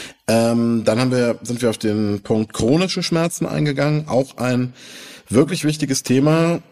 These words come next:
auch für euch da draußen. Über zwölf Millionen Menschen leiden unter chronischen Schmerzen. Eine schier unvorstellbare Menge an Menschen hier alleine in Deutschland bei uns.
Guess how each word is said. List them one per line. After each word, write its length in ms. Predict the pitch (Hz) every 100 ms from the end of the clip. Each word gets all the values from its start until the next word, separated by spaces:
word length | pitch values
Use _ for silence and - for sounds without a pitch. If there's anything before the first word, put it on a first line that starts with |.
| -
auch 160 | 123 123
für 120 | 120
euch 140 | 120
da 120 | -
draußen. 540 | 113 104 123 147 151 151
Über 240 | 151 165
zwölf 260 | 156 139 135
Millionen 260 | 135 127 127
Menschen 560 | 117 123 - 98 101 -
leiden 400 | 92 98 107 107
unter 240 | 104 104
chronischen 440 | 104 107 107 107 107
Schmerzen. 500 | - 104 110 - 95
Eine 160 | 95
schier 460 | 95 - - 127 131
unvorstellbare 720 | 123 127 - 117 110 107 107 101
Menge 260 | 101 104
an 120 | 98
Menschen 340 | 95 98 - 98
hier 200 | 101 101
alleine 260 | 101 101
in 80 | 101
Deutschland 400 | 95 98 - 101
bei 80 | 104
uns. 260 | 98 117